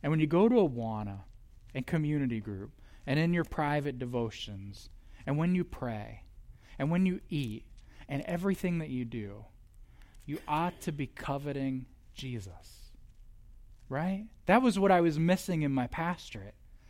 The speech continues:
was I didn't understand. I thought we just came to sing songs. I thought we just came to preach.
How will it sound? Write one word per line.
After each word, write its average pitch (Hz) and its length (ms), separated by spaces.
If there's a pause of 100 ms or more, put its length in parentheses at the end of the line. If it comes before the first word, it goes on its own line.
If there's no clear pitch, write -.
(280)
was 180 160
I 196 80
didn't 233 220
understand. 220 320
I 226 40
thought 262 180
we 233 80
just 190 180
came 214 220
to 185 60
sing 196 280
songs. 160 800 (460)
I 196 60
thought 240 120
we 214 80
just 175 160
came 208 240
to 160 60
preach. 254 360